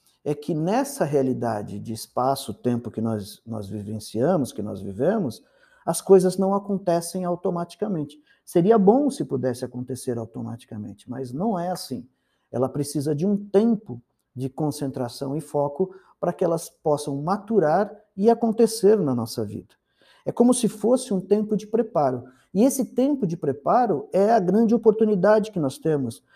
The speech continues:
porque você tem tempo de identificar se o seu pensamento está condizente com a realidade que você de fato deseja. Como é que você consegue identificar isso?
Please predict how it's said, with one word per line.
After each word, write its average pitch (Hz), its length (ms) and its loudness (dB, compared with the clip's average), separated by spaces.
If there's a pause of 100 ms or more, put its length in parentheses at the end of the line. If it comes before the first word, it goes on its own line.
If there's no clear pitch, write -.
(240)
porque 403 400 4 (300)
você 170 240 2
tem 214 240 0
tempo 220 480 2
de 165 140 0
identificar 196 1080 0 (220)
se - 220 -4
o 196 40 4
seu 262 320 0
pensamento 220 800 0
está 170 180 -2
condizente 202 640 -2
com 220 140 -6
a 202 40 -2
realidade 185 520 -2
que - 80 -16
você 196 260 0
de 190 100 0
fato 170 380 0
deseja. 202 520 2 (2250)
Como 247 200 4
é 294 40 4
que 285 120 -2
você 202 440 6 (320)
consegue 180 540 4
identificar 147 720 -2
isso? - 360 -14